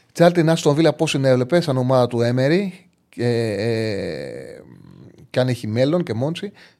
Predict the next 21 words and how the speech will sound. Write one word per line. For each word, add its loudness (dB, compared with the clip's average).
Φίλε, -4
είναι 0
εκπληκτική -8
η 0
δουλειά -8
που -20
γίνεται. -16
Πολύ 0
καλή -8
δουλειά -12
που -18
γίνεται. -14
Ε, 0
πιστεύω -2
ότι -2
με -2
αυτά -2
που -8
βλέπουμε 0
στην, -2
ε, -6